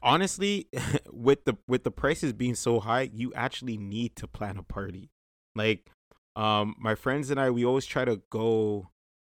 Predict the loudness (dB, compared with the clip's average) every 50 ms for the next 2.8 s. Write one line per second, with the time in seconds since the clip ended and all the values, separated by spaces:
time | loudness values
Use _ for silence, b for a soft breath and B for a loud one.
0 | _ _ -4 -4 -4 -4 -6 -4 0 2 4 4 4 2 0 -6 _ -20 -20 -20
1 | _ _ _ _ _ _ _ _ _ _ _ _ _ _ _ -6 -4 -4 -4 -4
2 | -6 -10 -6 -4 -2 -2 -2 -2 -2 -2 -4 -4 -6 -10 -10 -12